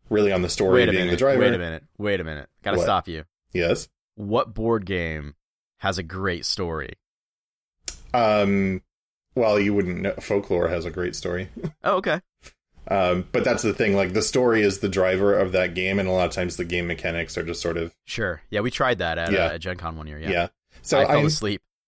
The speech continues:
Speaker 1: Yeah.
Speaker 2: at the
Speaker 1: I
Speaker 2: table.
Speaker 1: enjoy, I enjoy playing Folklore because I like seeing what happens with the story, but the gameplay itself is not fantastic.
Speaker 2: Mm-mm.
Speaker 1: Um,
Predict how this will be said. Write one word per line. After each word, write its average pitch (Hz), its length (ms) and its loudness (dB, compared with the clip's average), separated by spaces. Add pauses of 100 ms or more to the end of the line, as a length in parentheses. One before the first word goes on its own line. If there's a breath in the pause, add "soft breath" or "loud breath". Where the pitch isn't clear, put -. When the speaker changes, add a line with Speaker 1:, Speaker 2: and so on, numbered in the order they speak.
(140)
Speaker 1:
Yeah. 131 280 0
Speaker 2:
at 120 160 -2
the 117 80 -2
Speaker 1:
I 160 80 2
Speaker 2:
table. 180 240 6
Speaker 1:
enjoy, - 200 2
I - 120 0
enjoy 175 320 4
playing 190 220 4
Folklore 196 380 4
because 107 220 2
I 104 100 4
like 104 220 2
seeing 95 520 0 (100)
what 101 200 -2
happens 98 460 0
with 87 120 -2
the 87 80 0
story, 113 400 0
but 92 380 0
the 95 100 0
gameplay 92 440 -2
itself 87 320 -2
is 80 120 -6
not 85 260 -6
fantastic. 80 600 -8 (400)
Speaker 2:
Mm-mm. 110 220 -12
Speaker 1:
Um, 87 580 2